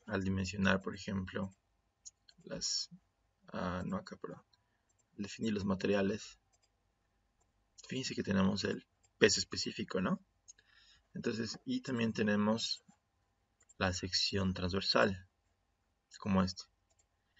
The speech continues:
Al poner ya la longitud, lo que, lo que haría el sap sería poner la longitud multiplicada por el área transversal y multiplicado por peso específico. Entonces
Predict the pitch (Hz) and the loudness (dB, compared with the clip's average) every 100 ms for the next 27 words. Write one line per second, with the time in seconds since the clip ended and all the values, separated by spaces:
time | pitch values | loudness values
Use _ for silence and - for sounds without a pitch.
0 | _ _ _ - 110 120 131 147 131 110 | _ _ _ -4 4 6 6 6 8 8
1 | 101 101 90 - 117 - - - - _ | 8 6 0 -2 -2 -2 -8 -20 -20 _
2 | _ - 104 113 107 92 107 101 104 120 | _ -6 0 4 4 4 0 2 4 4
3 | 135 - - - _ _ _ _ _ _ | 2 -2 -2 -4 _ _ _ _ _ _
4 | - 98 95 95 98 95 92 _ _ _ | -4 2 2 4 4 4 2 _ _ _
5 | _ _ _ _ _ _ _ _ _ - | _ _ _ _ _ _ _ _ _ -2
6 | 107 101 117 131 165 165 _ 110 92 - | 0 2 0 0 0 0 _ -6 -6 -2
7 | - 101 - - 90 95 92 - 220 - | 2 2 2 -2 0 2 2 0 -2 -4
8 | - 156 - - 151 135 - 107 - 98 | 2 2 2 0 0 -2 -6 -4 2 4
9 | 95 131 156 - _ _ _ - - _ | 6 4 2 0 _ _ _ -20 -20 _
10 | _ _ _ _ _ _ 98 92 - 135 | _ _ _ _ _ _ 0 0 -4 -4
11 | 120 - - - - - 98 98 92 | -2 -6 -10 -14 -12 -4 -2 -4 -6